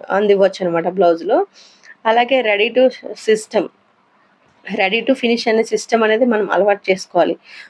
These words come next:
బ్లౌజ్ కటింగ్ and స్టిచ్చింగ్ పూర్తయిన తర్వాత అంతా ఒకేసారి ఫినిషింగ్ చేయకూడదు, ఒకదాని తర్వాత ఒకటి చేసేసుకోవాలి. అలాగే టైమ్ వేస్ట్ కాకుండా ఒక టైమ్ అనేది దానికి ఫిక్స్ చేసుకోవాలి. ఓకేనా? అలా మనం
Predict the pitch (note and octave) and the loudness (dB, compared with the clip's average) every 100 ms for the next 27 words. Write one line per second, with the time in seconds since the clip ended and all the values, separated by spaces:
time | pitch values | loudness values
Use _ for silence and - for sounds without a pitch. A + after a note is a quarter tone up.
0 | _ G#3+ G#3+ A#3 - G#3 G#3 G#3+ G3+ G3+ | _ 2 2 2 0 -2 0 2 4 4
1 | G3 G3 - G#3 A3+ A#3 A3+ G#3+ G#3+ G#3 | 2 -2 -6 -8 -2 -4 2 0 2 -2
2 | G3 G3 F3+ F3 F3 C4 G3 G#3+ C4 B3 | 0 0 2 2 2 -2 0 -2 2 2
3 | A#3 - A#3+ - G#3+ G#3+ A#3+ A3 G3 G3 | 0 -4 -6 0 -2 0 -4 0 2 2
4 | G3 G3 D#3 - _ - - _ _ _ | 2 0 -2 -10 _ -20 -20 _ _ _
5 | F3+ G3+ G#3 G3+ F#3+ G3+ G#3+ A3 G#3+ F#3 | -2 2 2 2 2 2 2 -2 -2 -4
6 | F#3 F#3+ - E3 E3 - - - _ G3 | -4 -6 -4 0 0 0 -6 -14 _ 0
7 | F#3+ F#3 G#3 A3+ A3+ A#3 _ _ G3 F#3+ | 2 2 2 2 0 -4 _ _ -2 2
8 | G3 G3 - F#3+ F3+ F#3 F#3+ B3 D#4+ - | 2 0 -4 -2 -2 0 2 2 0 -6
9 | - - _ - G3+ A3 A3 G#3 G#3+ G#3+ | -20 -20 _ -6 -2 0 0 0 2 2
10 | A#3 A#3 G#3+ G#3 B3 A3+ - - A3+ A3+ | 2 2 0 -2 -6 -12 -10 -2 -2 -2
11 | - G3 E3+ E3+ - _ _ _ _ A3 | 0 2 2 0 -6 _ _ _ _ -10
12 | G#3+ B3 D4+ - - - - - G#3 G#3 | -4 -2 -2 -4 -16 -20 -8 0 2 2
13 | - - G3 G3+ | 0 -2 0 2